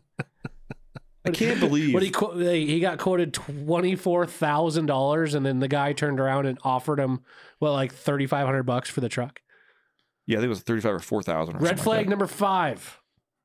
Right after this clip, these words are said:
Speaker 2: If they offer to buy your truck at a severely discounted price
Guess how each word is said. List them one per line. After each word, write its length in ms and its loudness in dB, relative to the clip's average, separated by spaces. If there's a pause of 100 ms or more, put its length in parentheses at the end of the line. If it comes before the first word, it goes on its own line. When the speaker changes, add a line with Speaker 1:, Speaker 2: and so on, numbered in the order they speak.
(140)
Speaker 2:
If 120 -4
they 160 2
offer 360 2
to 180 -2
buy 280 2
your 220 2
truck 420 0
at 140 0
a 220 -2 (160)
severely 640 0
discounted 800 0
price 480 0